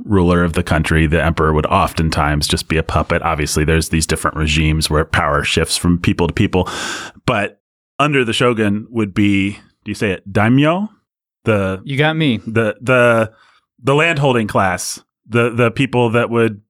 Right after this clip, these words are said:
Speaker 1: you know, like feudal lords that would, that would own land, and then they would have serfs and people under them. They wouldn't call them serfs, but that's the easiest way for, uh, us to understand.
Speaker 2: They
Speaker 1: And
Speaker 2: were
Speaker 1: then
Speaker 2: yeah, so the, yeah, feudal lords,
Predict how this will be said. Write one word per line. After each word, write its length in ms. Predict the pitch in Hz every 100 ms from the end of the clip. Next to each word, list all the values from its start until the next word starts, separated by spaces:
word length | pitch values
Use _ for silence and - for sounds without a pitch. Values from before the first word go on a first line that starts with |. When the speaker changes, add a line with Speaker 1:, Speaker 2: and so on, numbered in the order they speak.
| _ -
Speaker 1:
you 100 | 196
know, 120 | 131 107
like 160 | 110
feudal 340 | - 135 127 107
lords 380 | 104 104 98
that 120 | 113 95
would, 200 | 98 110
that 100 | 104
would 160 | -
own 240 | 117 120 110
land, 420 | 101 101 101 101
and 120 | 104
then 80 | 107
they 120 | 107
would 120 | 107
have 180 | 110 110
serfs 440 | - 104 104 - 104
and 100 | 98
people 300 | 107 104 101
under 160 | 95
them. 240 | 92 92 95
They 80 | 90
wouldn't 200 | 90 82
call 180 | 85 82
them 100 | 82
serfs, 360 | - 82 -
but 200 | - -
that's 220 | 87 76
the 60 | 95
easiest 300 | 92 87 90
way 120 | 92
for, 160 | - 95
uh, 80 | 95 _ _ _ -
us 160 | 101
to 100 | -
understand. 640 | 92 92 - 92 90 92 95 _ -
Speaker 2:
They 80 | 156
Speaker 1:
And 60 | 180
Speaker 2:
were 40 |
Speaker 1:
then 200 | 156 127 -
Speaker 2:
yeah, 220 | 156 131
so 180 | 120 139
the, 140 | 123 -
yeah, 220 | 131 104 - - - _
feudal 340 | - - 170 151
lords, 600 | 135 123 123 117 -